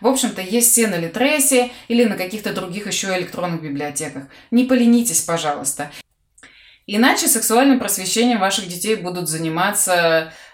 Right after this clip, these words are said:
американские писатели, возможно, даже российские писатели. Хотите вы этого? Я думаю, что вряд ли. Хотите ли вы, чтобы вашим детям навязывали неправильные ценности? Наверное, не хотите. Поэтому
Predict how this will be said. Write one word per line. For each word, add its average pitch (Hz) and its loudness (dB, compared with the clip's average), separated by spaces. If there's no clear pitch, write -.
американские 208 0
писатели, 190 0
возможно, 165 -4
даже 160 -2
российские 165 -4
писатели. 165 -4
Хотите 247 0
вы 165 -2
этого? 139 -6
Я 196 0
думаю, 190 -4
что 180 -2
вряд 165 -4
ли. 147 -16
Хотите 330 2
ли 285 4
вы, 294 4
чтобы 254 2
вашим 254 4
детям 247 2
навязывали 202 2
неправильные 190 -2
ценности? 156 -2
Наверное, 220 2
не 208 -4
хотите. 180 -2
Поэтому 214 2